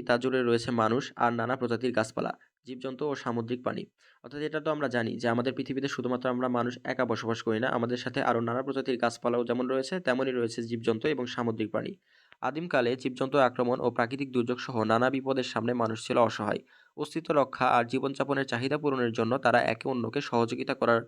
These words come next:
প্রয়োজন অনুভব করে। এভাবে পরস্পরের মধ্যে সম্পর্ক তৈরি করতে গিয়ে মানুষ গড়ে তুলেছে সমাজ। শুধু মানুষই নয়, পশু পাখি কীটপতঙ্গের মাঝেও আমরা দলবদ্ধভাবে জীবনধারা লক্ষ্য করি। যেমন হাতি দল বেঁধে একসঙ্গে চলাফেরা করতে ভালোবাসে।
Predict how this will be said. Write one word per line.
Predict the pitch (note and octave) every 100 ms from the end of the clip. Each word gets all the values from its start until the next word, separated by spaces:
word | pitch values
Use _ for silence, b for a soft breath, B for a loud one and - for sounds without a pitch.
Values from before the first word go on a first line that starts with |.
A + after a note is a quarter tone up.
| b b b _ -
প্রয়োজন | D3 D3 D3
অনুভব | - A#2+ B2+ B2+
করে। | - A2 G3+ _ _ _ -
এভাবে | C3 D#3 C3+ C#3
পরস্পরের | - C3 - D3 C#3+
মধ্যে | A#2+ B2
সম্পর্ক | - B2 C#3 C#3+
তৈরি | C3 B2
করতে | B2 A#2 C3
গিয়ে | A2+ A#2
মানুষ | A#2+ A2+ A#2+
গড়ে | A2+ B2
তুলেছে | B2+ A#2 - D3+ - b b -
সমাজ। | - A#2+ -
শুধু | - C#3+ D#3
মানুষই | B2+ B2 C3+ - A#2
নয়, | G#2+ - b b b -
পশু | C#3+ D#3+
পাখি | D3 D3
কীটপতঙ্গের | C#3+ C#3 - C3+ C3+ C3 C3+
মাঝেও | B2 A#2+ C#3+
আমরা | B2
দলবদ্ধভাবে | A#2 A#2+ B2 B2 B2 B2+
জীবনধারা | C3+ B2 A2+ A#2+
লক্ষ্য | A2+ A2+ A2+
করি। | G#2
যেমন | A2 B2
হাতি | B2 B2 A#2+ C3
দল | B2
বেঁধে | A#2 A#2+
একসঙ্গে | A#2 A#2 A#2+ A#2+
চলাফেরা | A#2 A#2 A#2
করতে | A#2 A#2
ভালোবাসে। | A2 A2 A2 A2